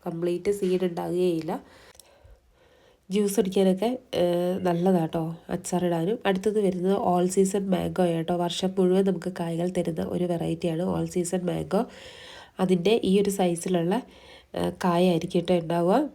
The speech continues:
പെട്ടെന്ന് തന്നെ കായ്ക്കുകയും ചെയ്യും. നമുക്ക് അച്ചാറിടാനും കറി വെക്കുന്നതിനും അതിലേക്ക് പഴുപ്പിക്കുന്നതിനും എല്ലാത്തിനും ഉപകാരപ്രദമാട്ടോ. ഈ ഒരു സൈസിലുള്ള ഗ്രാഫ്റ്റ് ചെയ്ത പ്ലാന്റിനാണ് ഇരുന്നൂറ് രൂപ.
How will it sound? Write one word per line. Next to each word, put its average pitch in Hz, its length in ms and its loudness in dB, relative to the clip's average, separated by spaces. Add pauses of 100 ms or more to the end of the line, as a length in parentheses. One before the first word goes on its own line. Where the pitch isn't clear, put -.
പെട്ടെന്ന് 220 520 2
തന്നെ 185 220 2
കായ്ക്കുകയും 170 560 0
ചെയ്യും. 170 320 0
നമുക്ക് 185 260 -4
അച്ചാറിടാനും 170 680 -4
കറി 170 240 0
വെക്കുന്നതിനും 165 720 -4
അതിലേക്ക് 160 640 -4
പഴുപ്പിക്കുന്നതിനും 185 720 -2
എല്ലാത്തിനും 185 480 2
ഉപകാരപ്രദമാട്ടോ. 160 880 -2
ഈ 180 160 0
ഒരു 190 120 2
സൈസിലുള്ള 180 500 -2
ഗ്രാഫ്റ്റ് 185 460 -2
ചെയ്ത 185 180 4
പ്ലാന്റിനാണ് 165 520 -2
ഇരുന്നൂറ് 156 360 -2
രൂപ. 143 140 -2